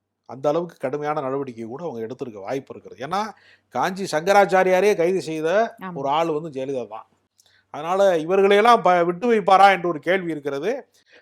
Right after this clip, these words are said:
Speaker 1: அண்ணா தி மு க ரொம்பவும் கோழைகளின் கட்சியாக மாறிவிட்டது.
Speaker 2: இந்த நேரத்துல இங்க இப்படி ஒரு நிகழ்வு நடக்குது, இவங்கெல்லாம் கலந்துக்கிறாங்க. அங்க அண்ணா, அ-, அண்ணா பத்தியும் பெரியார் பத்தியும் திராவிடம் பத்தியும் பேசப்படுது. திராவிடத்தை அழிக்கணும்னு திராவிட கட்சிகளை சேர்ந்தவங்களை உட்கார வச்சுட்டே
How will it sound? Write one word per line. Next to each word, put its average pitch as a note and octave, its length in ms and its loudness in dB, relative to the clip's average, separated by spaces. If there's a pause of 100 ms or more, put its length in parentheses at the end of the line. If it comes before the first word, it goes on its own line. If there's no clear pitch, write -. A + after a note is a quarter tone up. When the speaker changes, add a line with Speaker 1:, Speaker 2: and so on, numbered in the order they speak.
Speaker 1:
அண்ணா D4+ 280 4
தி C4 160 -2
மு A#3+ 100 -2
க A3+ 180 6
ரொம்பவும் G#3+ 460 2
கோழைகளின் A3 460 -2
கட்சியாக F3 440 -6
மாறிவிட்டது. B2+ 500 -14 (200)
Speaker 2:
இந்த E4 280 2
நேரத்துல E4+ 360 0
இங்க C#4+ 300 0
இப்படி C#4+ 200 0
ஒரு C4+ 100 4
நிகழ்வு C#4+ 340 -2
நடக்குது, B3 520 -2
இவங்கெல்லாம் A3+ 300 -2
கலந்துக்கிறாங்க. A3 680 -2 (320)
அங்க A3 200 -2
அண்ணா, G#3 760 4
அ-, G3+ 300 2
அண்ணா G#3+ 340 2
பத்தியும் G#3 580 -2
பெரியார் G#3 420 0
பத்தியும் G3+ 500 -6
திராவிடம் G3+ 440 2
பத்தியும் G3+ 500 -6
பேசப்படுது. G3+ 440 -4
திராவிடத்தை A#3 520 4
அழிக்கணும்னு C4 540 2
திராவிட B3+ 320 6
கட்சிகளை A3+ 400 -2
சேர்ந்தவங்களை A3 360 -4
உட்கார G#3+ 280 0
வச்சுட்டே A3 220 -2